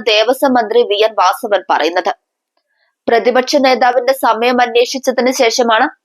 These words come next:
ദേവസ്വം പ്രസിഡന്റ് ക്ഷണിക്കാൻ ചെന്നതെന്ന് ദേവസ്വം മന്ത്രി വ്യക്തമാക്കി. രണ്ടാം തീയതി കാണാമെന്ന് പറഞ്ഞത് പ്രകാരമാണ് ദേവസ്വം ബോർഡ് പ്രസിഡന്റ് ക്ഷണിക്കാൻ ചെന്നത്.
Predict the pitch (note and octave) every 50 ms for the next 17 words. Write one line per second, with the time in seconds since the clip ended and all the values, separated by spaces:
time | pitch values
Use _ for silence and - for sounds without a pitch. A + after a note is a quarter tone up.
0 | G3+ F#3 A3 A3 A3+ A3 B3 B3+ - D4 C4+ - C4 B3+ B3+ - - B3+ A3+ A3
1 | A#3+ B3+ - - B3+ A3 A3 A3 G#3+ - B3 C4 C4 C4 C#4 A#3+ A#3 A#3+ G#3+ A3+
2 | A3 A#3+ A#3+ G#3+ G#3 G3+ G#3 G#3+ A#3+ - - C4 A#3 G#3 F#3 F3 - G3+ A#3+ A3+
3 | E3+ - _ - E3 D#3+ - - - - - - _ _ _ _ _ _ _ _
4 | _ _ _ _ _ _ _ _ _ - C4+ C4 C4 C4+ C#4 C#4+ D4 E4 F4+ F#4+
5 | F#4 E4+ D#4+ D#4 D#4+ D#4+ - D4 C4 B3+ B3+ C4 C#4 C#4+ C#4+ C#4 C4 C#4+ C#4 C4+
6 | B3 A#3+ A#3 B3+ B3 A3+ - B3+ A#3+ - - A#3 A#3 B3 B3+ A#3+ A#3 A3+ A#3 B3+
7 | D4 _ G#3 F3+ G#3+ A3 A3+ A3+ A3 B3 B3 D4 C#4 B3+ B3 B3 A#3+ A#3 A3 B3+
8 | - - A3+ A3+ - A#3 G#3 G#3 A#3+ B3+ - - G#3 F#3+ G3+ G3 - F#3+ F3 F3
9 | - D#3 D3 E3 F3 F3 F#3